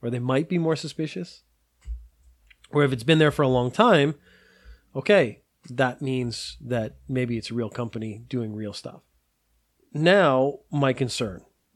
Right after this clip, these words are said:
is that my email address is on a list of people who got scammed. I don't know if that gets shared around, like, scammers would sell that information, or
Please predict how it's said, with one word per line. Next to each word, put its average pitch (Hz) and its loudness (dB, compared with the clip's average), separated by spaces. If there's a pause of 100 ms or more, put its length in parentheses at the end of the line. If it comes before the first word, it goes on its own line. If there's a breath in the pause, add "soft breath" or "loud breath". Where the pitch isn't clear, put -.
(260)
is 117 -6
that 117 -4
my 135 4
email 156 4
address 101 -8 (640)
is 120 -4
on 120 -2
a 113 -4
list 127 0
of 113 -8
people 120 -6
who 120 -2
got 110 -2
scammed. 117 0 (840)
I 170 -2
don't 214 6
know 208 8
if 175 2
that 165 2
gets 143 -2
shared 147 0
around, 131 -2
like, 120 -4
scammers 143 2
would 113 -6
sell 143 4
that 117 -2
information, 113 -10 (440)
or 127 0